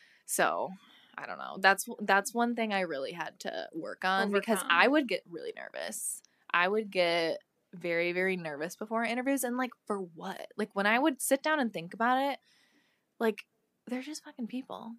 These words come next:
Speaker 2: Mm-hmm.
Speaker 1: They're literally just people. And when you're on the other side of it, like, I've been on the other side of interviews, you're
Speaker 2: Same,
Speaker 1: like,
Speaker 2: yeah.
Speaker 1: "These people don't know. Like, th-, they don't know what they're doing." <laughs>
Speaker 2: I know. We don't know what we're doing. I remember I had to interview someone once, and I was like, "Fuck,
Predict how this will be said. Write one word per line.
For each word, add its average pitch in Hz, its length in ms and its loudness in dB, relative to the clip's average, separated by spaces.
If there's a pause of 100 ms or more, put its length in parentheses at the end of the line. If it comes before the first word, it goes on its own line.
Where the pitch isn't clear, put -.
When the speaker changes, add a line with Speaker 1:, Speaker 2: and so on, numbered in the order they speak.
(240)
Speaker 2:
Mm-hmm. 226 220 -6
Speaker 1:
They're 240 180 4
literally 226 480 0
just 214 220 -4
people. 196 360 -4
And 208 180 2
when 214 80 0
you're 254 140 4
on 339 80 4
the 262 100 4
other 190 200 4
side - 400 -2
of 214 80 -6
it, 226 260 -2
like, 190 300 -4
I've 175 140 -2
been 208 100 0
on 208 100 2
the - 100 -4
other 196 180 -2
side 226 160 -4
of 226 80 -4
interviews, 233 380 -4
you're 233 120 0
Speaker 2:
Same, 220 40 2
Speaker 1:
like, 202 240 2
Speaker 2:
yeah. 214 120 -16
Speaker 1:
"These 220 120 -8
people 320 180 -2
don't 277 240 -2
know. - 200 -20 (120)
Like, 69 180 -14 (320)
th-, - 120 -8 (180)
they 359 80 -6
don't 427 160 -2
know 110 80 -8
what 131 140 -10
they're 131 100 -6
doing." 123 400 -4 (300)
<laughs> - 240 -8
Speaker 2:
I - 180 4
know. 196 460 4
We 220 140 -4
don't 214 280 2
know 370 100 2
what 202 180 4
we're 233 40 -8 (300)
doing. - 180 -12
I 220 60 0
remember 339 240 2
I 269 120 8
had 208 140 4
to 247 140 6
interview 214 300 -2
someone 185 320 -6
once, 185 240 -8
and 196 100 -4
I 180 100 -4
was 196 120 -8
like, 143 180 -6 (280)
"Fuck, - 120 -14